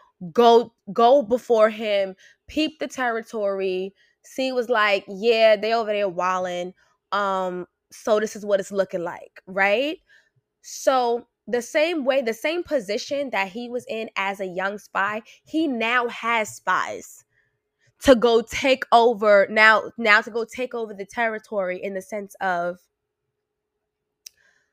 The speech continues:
the same thing that you was doing, the same hustle and bustle, going to different, you know, going to be a spy in different territories. I'm trying to break it down. Holy Spirit, help me break it down the way I am seeing it.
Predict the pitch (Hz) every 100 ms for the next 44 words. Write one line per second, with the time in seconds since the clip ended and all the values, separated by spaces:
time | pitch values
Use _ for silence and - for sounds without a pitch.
0 | _ _ _ _ _ 208 - 254 262 269
1 | 277 254 254 220 - 247 226 180 214 214
2 | 190 185 233 247 - 233 - 226 202 196
3 | 208 - 170 - - _ 175 226 254 247
4 | 226 226 226 - - - - 254 233 208
5 | 180 226 262 262 220 240 220 - 233 233
6 | 226 208 214 214 202 226 220 214 214 180
7 | 190 226 302 262 190 214 190 190 190 185
8 | 190 226 208 _ 196 175 185 208 202 190
9 | 180 180 185 180 185 180 - - - -
10 | 180 190 170 175 165 - - 185 170 -
11 | 123 -